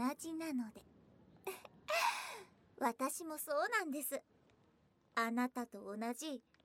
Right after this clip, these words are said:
変態さんなんです。よかったら、今から少し付き合ってもらえませんか？なかなかこの性癖を理解してくれる人っていないので。あなたも、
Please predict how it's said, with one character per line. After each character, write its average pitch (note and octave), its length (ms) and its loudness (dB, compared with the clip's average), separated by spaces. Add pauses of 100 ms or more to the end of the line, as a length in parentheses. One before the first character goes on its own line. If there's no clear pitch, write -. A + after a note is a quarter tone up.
(440)
変 A3+ 420 0 (120)
態 D#4 260 -2
さ D#4+ 280 -4
ん D#4+ 140 -10
な D#4+ 180 -2
ん F4+ 100 -6
で F#4 120 2
す。 - 160 0 (2250)
よ D4 140 -2
か C5 180 0
っ - 40 -20
た D4 100 -6
ら、 A#3+ 200 -2 (360)
今 E4 260 0
か B3+ 140 -4
ら G3+ 120 -4
少 - 240 -4
し - 220 -6
付 - 200 -4
き G4+ 40 2
合 A4 40 4
っ - 40 0
て - 140 0
も C#4 100 -2
ら A3+ 100 0
え A3 60 -2
ま A3 120 -2
せ C4 140 -2
ん B3+ 80 0
か？ A3 400 -8 (520)
な D#4 260 0
か A#3+ 160 -2
な B3 160 2
か C4+ 140 -6
こ C4 120 -2
の C4+ 140 0
性 C#4+ 380 2
癖 D4 140 -4
を C#4+ 100 6
理 D#4+ 140 -2
解 D#4+ 260 2
し - 80 -8
て A#3+ 100 0
く C#4+ 140 -4
れ D4 100 2
る D#4+ 140 -6
人 - 180 -4
っ F#4 60 -4
て D#4+ 180 2
い G#3 120 0
な D4+ 200 0
い G#4 60 -4
の A4 160 -6
で。 D4 80 -4 (1400)
あ G#3+ 160 0
な A#3 160 -2
た G#3+ 160 -14
も、 G#3 180 -6